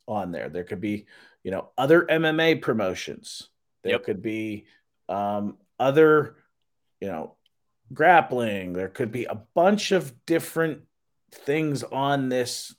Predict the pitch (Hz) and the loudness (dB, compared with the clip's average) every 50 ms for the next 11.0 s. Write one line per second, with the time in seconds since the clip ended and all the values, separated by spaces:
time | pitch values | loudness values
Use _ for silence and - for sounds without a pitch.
0 | _ _ - - - - - - 135 131 135 - - 196 185 175 170 160 147 - | _ _ -14 -10 -8 -8 -6 -4 -4 -4 0 4 4 6 8 8 10 8 8 6
1 | - - - - - - 110 113 104 - - - - - - - - - - - | 4 -4 -12 -12 -8 -6 -6 -6 -6 -8 -12 -18 -20 -18 -16 -12 -10 -4 2 2
2 | 214 208 208 170 143 - - - 135 131 131 127 - - 110 104 98 - - - | 2 4 4 2 0 0 0 0 2 2 0 0 -2 -4 -4 -4 -4 -6 -16 -20
3 | - - _ - - 185 190 180 - 175 147 147 143 139 131 113 131 117 - - | -20 -20 _ 8 10 10 10 8 6 2 2 2 2 2 0 0 -2 -4 -4 -4
4 | 117 117 117 107 107 107 104 - - - - 95 98 98 95 95 95 90 - _ | -4 -4 -2 -2 -4 -6 -6 -8 -12 -10 -10 -8 -8 -8 -8 -8 -10 -10 -14 _
5 | _ _ - - _ _ _ _ _ _ _ _ - 139 135 - - 139 120 - | _ _ -20 -20 _ _ _ _ _ _ _ _ -8 -8 -2 0 0 0 2 2
6 | 151 139 131 - - 120 117 107 - 127 117 117 113 110 104 90 107 101 101 95 | 0 0 0 0 -2 -6 -6 -4 -6 -8 -6 -4 -2 -2 -2 -2 -2 -2 -2 -2
7 | - - 104 101 95 - - - - - - - 135 135 135 139 131 - - - | -4 -6 -6 -4 -6 -6 -8 -10 -12 -10 -8 -6 -6 -4 -4 -4 -6 -6 -8 -8
8 | 101 107 104 101 92 - - 101 92 82 82 85 - _ _ _ _ _ _ _ | -8 -6 -6 -6 -6 -8 -8 -8 -6 -6 -8 -10 -12 _ _ _ _ _ _ _
9 | - 92 95 95 - - - - 113 113 110 101 110 127 110 101 104 107 110 107 | -10 -8 -8 -8 -6 -6 -4 -2 0 -2 -2 -2 -2 -4 -4 -2 -2 -4 -4 -6
10 | - 107 - - - - 117 110 - - 165 196 214 208 - - 143 113 95 80 | -10 -12 -10 -8 -4 -2 -2 0 6 8 10 10 10 8 4 -2 -2 -2 -4 -6